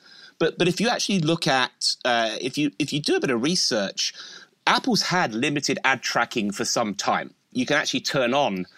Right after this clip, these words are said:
within your, your, um, your phone settings, limited ad tracking. And you can actually go buy those people using Apple's own system called Apple Search. And you can target those people as well. You just pay a lot less money for it.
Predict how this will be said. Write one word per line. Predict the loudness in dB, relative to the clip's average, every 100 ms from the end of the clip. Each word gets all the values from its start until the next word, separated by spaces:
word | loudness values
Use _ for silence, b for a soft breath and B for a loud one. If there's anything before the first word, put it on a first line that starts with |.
| B B -4
within | -2 2 2 4
your, | 2 2 0 0
your, | 0 2 2
um, | 0 0 -2 -2 -6 _ _
your | -2 -2
phone | 0 2 2 0
settings, | -2 -4 -2 -2 0
limited | 0 0 0 0
ad | 0
tracking. | -2 -6 -6 -12 -16 B B B B 0
And | 2 2 0 -2 -6
you | -4 -2
can | 0
actually | 0 -2 -2
go | 0 0
buy | 2 2 2 2
those | 0 -4 -4
people | -4 -4 -2 -4 -8 _ _ -8
using | -2 2 2 2 0 0 -2 0
Apple's | 0 0 0 0 0 0
own | 2 2 0
system | -2 -2 -2 -2
called | -2 0
Apple | 0 0
Search. | 0 0 0 -4 -8 b b b b
And | 0
you | 0
can | 0
target | 2 2 2
those | -2 -4
people | -2 -2 0
as | 0
well. | 2 2
You | 2
just | 0 -2
pay | 0 2
a |
lot | 2 0
less | -2
money | 2 2 2
for | -2
it. | -6